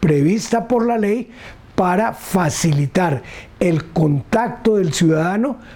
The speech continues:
próximo con las autoridades o con los entes creados por él que importan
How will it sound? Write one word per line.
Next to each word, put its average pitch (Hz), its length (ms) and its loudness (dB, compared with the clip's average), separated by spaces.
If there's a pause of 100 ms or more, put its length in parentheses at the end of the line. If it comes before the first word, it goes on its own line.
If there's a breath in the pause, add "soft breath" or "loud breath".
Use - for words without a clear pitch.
(240 loud breath)
próximo 226 600 0 (280 loud breath)
con 190 260 2
las 180 300 -2
autoridades 160 880 2
o 180 160 0
con 160 200 2
los 143 360 -4
entes 185 600 -2 (280 loud breath)
creados 170 480 0
por 214 200 0
él 240 200 -2 (460 loud breath)
que 175 160 2
importan 196 760 0